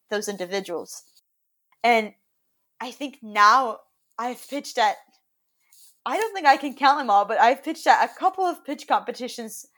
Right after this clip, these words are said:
um, since March. Um, and every time is a learning experience. Every time I hear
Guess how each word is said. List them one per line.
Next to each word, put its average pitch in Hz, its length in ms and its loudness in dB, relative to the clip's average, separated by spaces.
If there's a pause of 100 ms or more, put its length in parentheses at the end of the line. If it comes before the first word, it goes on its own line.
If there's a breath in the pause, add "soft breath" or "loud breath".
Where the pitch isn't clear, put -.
(240 soft breath)
um, 196 280 2
since - 600 -8 (520)
March. 226 600 -2 (560 soft breath)
Um, 196 420 0 (340)
and 254 120 4
every 269 220 -2
time 269 240 -2
is 254 120 -6
a 262 40 -2
learning 208 300 -2
experience. 190 800 -8 (260)
Every 269 240 0
time 311 240 -2
I 254 80 4
hear 240 400 -4